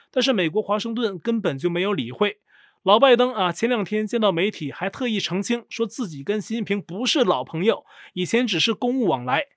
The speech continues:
啊。就连拜登这样的人啊，在公开场合都想跟习近平保持一点距离，怕在美国国内被两党炮轰啊。就可见现在中共及其领导人在西方国家眼中已经被放到了什么位置。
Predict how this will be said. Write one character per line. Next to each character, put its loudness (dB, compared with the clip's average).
啊。 -2
就 0
连 2
拜 4
登 2
这 4
样 2
的 2
人 -2
啊， -4
在 -4
公 -8
开 0
场 -2
合 0
都 2
想 -2
跟 -2
习 -6
近 -2
平 -6
保 -2
持 -4
一 -2
点 0
距 -2
离， -2
怕 4
在 4
美 0
国 -4
国 0
内 0
被 2
两 0
党 -2
炮 2
轰 0
啊。 -6
就 -4
可 2
见 0
现 -6
在 6
中 -2
共 0
及 -8
其 -4
领 0
导 2
人 -2
在 0
西 -10
方 -4
国 -4
家 0
眼 -4
中 -4
已 -4
经 -6
被 0
放 0
到 0
了 -4
什 -8
么 -8
位 0
置。 -10